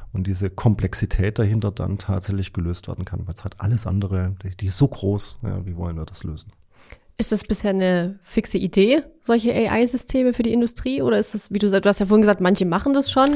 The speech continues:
Speaker 2: Ist das so, kann man das schon irgendwo kaufen, sag ich mal? Oder ist das
Speaker 1: Ja,
Speaker 2: wirklich
Speaker 1: also
Speaker 2: noch
Speaker 1: grundsätzlich
Speaker 2: eine
Speaker 1: kann man,
Speaker 2: Idee?
Speaker 1: nee, nee, grundsätzlich kann man A-I-Systeme kaufen, aber meistens sehr, also die große, kleine, die, die, die Welt der speziellen A-I-Systeme. Nehmen wir mal Bilderkennung an.
Speaker 2: Mhm.
Speaker 1: Also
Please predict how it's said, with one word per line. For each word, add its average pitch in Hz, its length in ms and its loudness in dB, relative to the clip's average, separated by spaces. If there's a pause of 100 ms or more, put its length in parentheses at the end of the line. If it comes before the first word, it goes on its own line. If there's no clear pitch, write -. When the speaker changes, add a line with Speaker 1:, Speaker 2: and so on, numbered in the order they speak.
Speaker 2:
Ist - 160 -2
das - 140 -4
so, 185 360 2
kann 208 120 2
man 226 80 6
das 208 80 2
schon 214 100 4
irgendwo 202 220 6
kaufen, 247 440 6
sag 285 200 6
ich - 120 -8
mal? 269 220 2
Oder 214 140 2
ist 175 120 0
das 127 80 8
Speaker 1:
Ja, 123 100 10
Speaker 2:
wirklich 277 160 8
Speaker 1:
also 110 100 6
Speaker 2:
noch 196 80 6
Speaker 1:
grundsätzlich 131 320 6
Speaker 2:
eine 208 100 8
Speaker 1:
kann 120 80 8
man, 113 80 6
Speaker 2:
Idee? 165 320 2
Speaker 1:
nee, 131 140 8
nee, 123 100 8
grundsätzlich 107 400 2
kann 143 140 2
man 117 80 2
A-I-Systeme 107 520 0
kaufen, 131 360 0
aber 110 400 -2
meistens 117 640 0
sehr, 110 360 2 (120)
also 104 180 -4
die 107 140 -4
große, 120 460 4
kleine, 98 340 0 (360)
die, 107 140 -4 (220)
die, 107 120 0
die 113 140 4
Welt 120 180 6
der 117 60 6
speziellen 98 460 0 (120)
A-I-Systeme. 85 460 -6
Nehmen 110 120 2
wir 127 60 4
mal 90 140 4
Bilderkennung 90 640 0
an. - 140 -2
Speaker 2:
Mhm. 214 160 0 (160)
Speaker 1:
Also - 240 -8